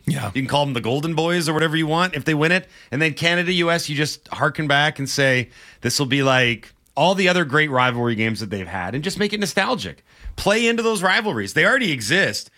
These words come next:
Speaker 2: It's on a platter for you
Speaker 1: I have
Speaker 2: from a
Speaker 1: a f-,
Speaker 2: marketing standpoint.
Speaker 1: I have a feeling, um, that the players are gonna take this pretty seriously, because there are players like Connor McDavid that have never experienced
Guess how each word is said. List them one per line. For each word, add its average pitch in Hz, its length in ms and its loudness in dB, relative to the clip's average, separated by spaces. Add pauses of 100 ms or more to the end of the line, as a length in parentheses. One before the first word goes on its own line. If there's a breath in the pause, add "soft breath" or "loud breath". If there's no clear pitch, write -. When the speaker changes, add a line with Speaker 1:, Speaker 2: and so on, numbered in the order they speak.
(140 soft breath)
Speaker 2:
It's 143 160 -2
on 226 160 2
a 208 40 0
platter 170 460 0
for 110 260 -6
you 73 200 -10 (240)
Speaker 1:
I 123 120 4
have 196 140 6
Speaker 2:
from - 40 -2
a - 0 -
Speaker 1:
a - 20 2
f-, 120 60 2
Speaker 2:
marketing 123 360 0
standpoint. 95 500 -4
Speaker 1:
I 147 100 2
have 165 120 0
a 143 80 0
feeling, 110 800 -2
um, 98 520 -2
that 101 540 -2
the 110 80 -4
players 104 340 -2
are 104 60 0
gonna 98 160 -2
take - 220 -4
this 98 120 -4
pretty 92 240 -4
seriously, 85 540 -6 (540 loud breath)
because 113 320 0
there 123 180 2
are 113 60 -2
players 127 420 2
like 113 320 -2
Connor 117 260 0
McDavid 95 680 -4
that 104 160 0
have 95 140 -2
never 104 420 0
experienced 95 960 -2